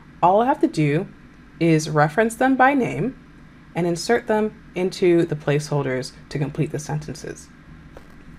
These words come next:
In this example, we're using some expressions. The first console dot log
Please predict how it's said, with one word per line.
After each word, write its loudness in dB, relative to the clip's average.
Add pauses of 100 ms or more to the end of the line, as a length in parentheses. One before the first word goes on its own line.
(460)
In -2
this -4
example, 0 (320)
we're -6
using 2
some -4
expressions. -6 (880)
The -2
first -2
console -2
dot -2
log 2